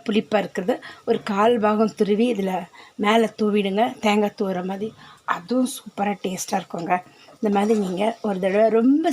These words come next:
சிம்பிள். மசாலா கூட பாருங்கள், ரொம்ப சிம்பிளாக போட்டேன். நம்ம அரை கிலோ பாவக்காய், ரெண்டு வெங்காயம், ரெண்டு தக்காளி, ஒரு பத்து பல் பூண்டு, ஒரு, ஒரு மிளகாய், ம், டீஸ்பூன், ஒரு டீஸ்பூன் மிளகாய் பொடி, அரை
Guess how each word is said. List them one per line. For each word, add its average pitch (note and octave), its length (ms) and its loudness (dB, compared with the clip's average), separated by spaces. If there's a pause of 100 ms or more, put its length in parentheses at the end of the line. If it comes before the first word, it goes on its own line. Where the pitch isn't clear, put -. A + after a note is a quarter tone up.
(120)
சிம்பிள். B3 480 2 (920)
மசாலா C4 380 2
கூட B3+ 180 4
பாருங்கள், G#3+ 300 4
ரொம்ப A3+ 220 2
சிம்பிளாக G3+ 500 -2
போட்டேன். F3+ 320 -6
நம்ம F3+ 240 -6 (460)
அரை G#3+ 140 2 (100)
கிலோ A3 200 4 (800)
பாவக்காய், G#3+ 560 2 (400)
ரெண்டு A#3 320 4
வெங்காயம், G#3 560 2
ரெண்டு G#3+ 260 4 (100)
தக்காளி, G#3 420 0 (340)
ஒரு A3 180 2
பத்து G3+ 300 0
பல் A3+ 180 0 (120)
பூண்டு, G3 320 0 (720)
ஒரு, A#3+ 180 4 (300)
ஒரு A#3+ 180 4 (840)
மிளகாய், A3 400 4 (220)
ம், G3+ 280 2 (300)
டீஸ்பூன், C4+ 340 2 (100)
ஒரு B3+ 120 4 (100)
டீஸ்பூன் C#4 400 2
மிளகாய் G3+ 300 4 (100)
பொடி, G#3+ 160 2 (440)
அரை A3+ 120 4